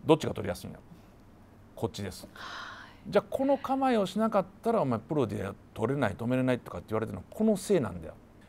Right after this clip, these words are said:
Speaker 1: その構えっていう準備がまずできてないことに問題が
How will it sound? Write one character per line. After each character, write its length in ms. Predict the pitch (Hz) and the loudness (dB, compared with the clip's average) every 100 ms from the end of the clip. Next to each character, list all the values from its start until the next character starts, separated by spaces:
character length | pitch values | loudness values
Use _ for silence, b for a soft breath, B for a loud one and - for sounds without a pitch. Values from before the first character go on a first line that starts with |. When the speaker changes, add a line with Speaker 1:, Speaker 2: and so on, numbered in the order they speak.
| B B | B B
Speaker 1:
そ 140 | - | -2
の 120 | 113 | 0
構 300 | 101 117 113 104 | 0 0 2 2
え 80 | 92 | 0
っ 40 | |
て 220 | - - | -6 -4
い 40 | 101 | -2
う 100 | 98 | 0
準 240 | 110 110 | 0 0
備 160 | 95 113 | 0 0
が 80 | |
ま 160 | 170 139 | 2 0
ず 80 | 104 | 0
で 120 | 117 | -2
き 80 | 117 | 0
て 120 | 131 | 0
な 120 | 127 | 2
い 60 | 110 | 2
こ 80 | 123 | 0
と 140 | 160 | -2
に 160 | 196 117 | 0 0
問 260 | 104 107 | 0 2
題 160 | 107 | 4
が 100 | 104 | 2